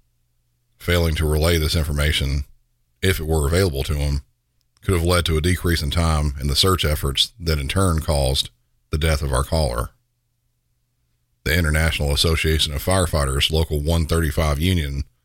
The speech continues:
believes that the call should have been dispatched as an apartment fire with persons trapped. The call we heard, she never mentioned that she was trapped. And with the uncertainty of her apartment number,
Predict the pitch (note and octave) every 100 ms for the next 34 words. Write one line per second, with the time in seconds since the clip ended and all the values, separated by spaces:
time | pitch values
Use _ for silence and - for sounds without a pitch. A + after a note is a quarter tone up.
0 | _ _ D#2+ E2 D#2 D2 C#2+ - F2 E2
1 | D2 - - _ _ - G2 D#2+ D#2 D#2+
2 | - D#2 D2 C#2 C2+ D2+ D2+ C#2 F#2 F2+
3 | D2+ D2 D#2+ D2 C#2+ - _ _ D#2 -
4 | E2 D2 C#2 - E2+ D2 A#1+ - _ _
5 | _ _ _ _ F2+ E2 E2+ D#2 C#2 C#2
6 | F#2 F2 C#2+ C#2 - _ _ _ _ _
7 | - F2 E2+ D#2+ D2 F2 F2+ D2 C#2+ -
8 | _ D#2+ - D#2+ C2+ - F2+ D#2+ A1 -
9 | - _ _ _ _ _ _ _ _ _
10 | _ _ _ F2 E2+ - D#2 D#2 D2 G2+
11 | F#2+ D2+ C#2 B1 C#2 F#2 E2+ D2 C#2+ B1+
12 | B1 D2